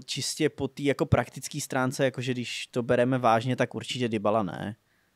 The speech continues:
Tam, a mně se, mně se právě líbí ta varianta toho Di Marii, který se stahuje na čtvrtýho záložníka. Dává mi to smysl. Takže, takže takhle, takhle s tím Angelem.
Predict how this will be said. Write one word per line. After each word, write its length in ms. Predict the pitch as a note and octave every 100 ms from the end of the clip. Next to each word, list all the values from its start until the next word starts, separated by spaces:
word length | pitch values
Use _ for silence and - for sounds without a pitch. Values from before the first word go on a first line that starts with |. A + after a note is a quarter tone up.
| _ _
Tam, 360 | - G2+ A2 A2
a 120 | B2+
mně 180 | D3+ D#3
se, 160 | G#3
mně 140 | E3+ E3
se 120 | G3
právě 280 | E3+ D3+ E3+
líbí 320 | C3+ D3 C#3+
ta 120 | D3
varianta 400 | C3 B2+ B2+ A#2+
toho 180 | B2+ D#3
Di 120 | C3+
Marii, 340 | A#2 A#2+ C3 C3
který 260 | C3 B2
se 100 | -
stahuje 360 | C#3 A#2+ B2 B2+
na 100 | B2+
čtvrtýho 380 | - B2 D3+ A#2+
záložníka. 600 | G2 A#2 B2 A#2 A#2 G#2 _ - - _ -
Dává 220 | A2 A#2+
mi 120 | B2
to 100 | B2
smysl. 480 | - G#2+ G2+ G#2+ G#2 - - _ _
Takže, 640 | - G#2 G#2+ A2+ G#2+ G#2+ A2 A2
takže 240 | G#2+ A#2+
takhle, 420 | A2+ A2 A#2+ A2
takhle 260 | G#2+ A2+ B2
s 60 | -
tím 180 | B2+
Angelem. 760 | G2 G#2+ - B2 A#2+ A#2+ A#2